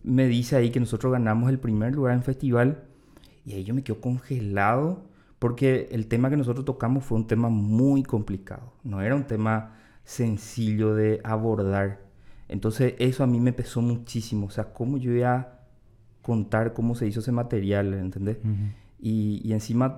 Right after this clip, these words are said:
Speaker 1: to-, porque tocábamos las drogas,
Speaker 2: Ah, ok.
Speaker 1: ¿entendés? Y te-, tocábamos la paranoia de los
Speaker 2: Sí.
Speaker 1: perros, ¿verdad? Cuando no-, normalmente en el mundo del cine siempre hay ese tipo de, de, de, de, diríamos, de,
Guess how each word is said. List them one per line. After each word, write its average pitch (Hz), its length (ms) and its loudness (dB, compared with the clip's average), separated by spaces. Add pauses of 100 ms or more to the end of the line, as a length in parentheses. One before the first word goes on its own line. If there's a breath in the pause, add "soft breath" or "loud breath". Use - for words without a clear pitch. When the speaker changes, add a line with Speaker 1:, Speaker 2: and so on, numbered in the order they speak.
(140)
Speaker 1:
to-, - 180 -8 (160)
porque - 160 -6
tocábamos 107 440 0
las 117 200 -2
drogas, 113 640 2 (100)
Speaker 2:
Ah, 110 400 2
ok. 104 120 -8
Speaker 1:
¿entendés? 101 420 -6
Y - 40 -8
te-, 104 120 -6
tocábamos 107 500 0
la 120 180 -2
paranoia 110 580 2
de 98 80 0
los 101 160 -4
Speaker 2:
Sí. - 100 -20
Speaker 1:
perros, 107 300 0
¿verdad? 98 180 -2
Cuando 101 320 -4 (420 loud breath)
no-, 104 140 -2
normalmente 113 460 0
en 143 80 2
el 139 80 4
mundo 127 220 4
del 135 100 0
cine 123 200 0
siempre 151 440 0 (420 loud breath)
hay 131 220 2
ese 127 160 2
tipo 120 420 -2
de, 117 220 2
de, 107 420 -2
de, 104 420 -2
de, 101 520 -6 (140)
diríamos, 107 560 -4
de, 101 260 -4